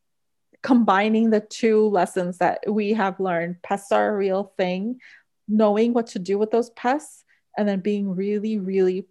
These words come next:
patient when you're going through that process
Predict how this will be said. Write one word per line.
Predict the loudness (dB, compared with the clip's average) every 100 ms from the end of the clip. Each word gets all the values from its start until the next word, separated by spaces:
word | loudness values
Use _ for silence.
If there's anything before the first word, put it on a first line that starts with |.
| -12
patient | -4 -4 -4 -4 -6 -6
when | -8 -6
you're | -6
going | -6 -6 -6 -6 -6 -8 -10 _
through | -4 -2 0 -2 -4 -10 _ _ _
that | -4 -2 0 -2 -6 -10 -10
process | -4 -2 -2 -2 -2 -4